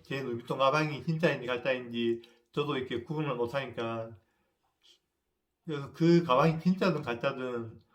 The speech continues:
전 제 아버지의 소-, 손길과 그런 제 아버지의 따뜻한 마음이 담겨 있기 때문에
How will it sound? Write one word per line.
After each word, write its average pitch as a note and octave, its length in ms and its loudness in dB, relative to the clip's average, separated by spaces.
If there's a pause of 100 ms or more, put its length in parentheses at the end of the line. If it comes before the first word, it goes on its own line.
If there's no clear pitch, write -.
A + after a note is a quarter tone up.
(960)
전 B2 560 -4 (120)
제 C3+ 120 -2
아버지의 D3+ 560 4 (800)
소-, - 180 -20 (140)
손길과 E3 880 6 (1040)
그런 D3+ 560 -2 (960)
제 B2+ 100 -6
아버지의 C#3 540 -2 (600)
따뜻한 D#3 340 4
마음이 C#3+ 320 8
담겨 B2 260 -4
있기 - 180 -10
때문에 A#2 640 -6